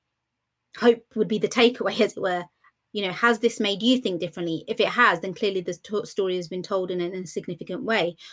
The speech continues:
So when you're looking for things, when you're looking to, so perhaps share items, or you're looking to read through something, uh, read through and deconstruct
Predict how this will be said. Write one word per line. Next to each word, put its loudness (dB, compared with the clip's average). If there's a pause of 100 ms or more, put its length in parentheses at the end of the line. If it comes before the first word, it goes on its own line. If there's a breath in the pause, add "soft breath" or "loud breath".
(100)
So -2
when -4
you're 8
looking 4
for -6
things, -6
when -8
you're 2
looking -2
to, -4
so -12
perhaps -4
share 2 (360)
items, 0 (360 loud breath)
or -4
you're 2
looking -4
to -4
read -4
through 0
something, -6 (100)
uh, 0 (100)
read -2
through -6
and -8
deconstruct -2